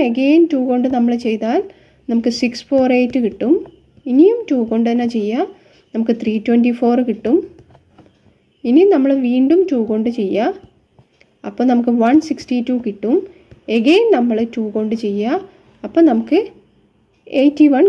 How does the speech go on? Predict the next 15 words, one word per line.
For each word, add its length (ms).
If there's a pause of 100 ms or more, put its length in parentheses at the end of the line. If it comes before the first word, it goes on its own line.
കിട്ടും. 240 (800)
ഇനി 140 (120)
എയ്റ്റി 300
വണ്ണിൽ 260 (260)
നമുക്ക് 220 (100)
ടു 60 (280)
പറ്റില്ല, 360 (220)
അപ്പോൾ 220
നമ്മൾ 160 (120)
ത്രീ 120 (100)
വെച്ച് 280
ചെയ്യാം. 260 (540)
Next 340
prime 220 (100)
നമ്പറാണ് 400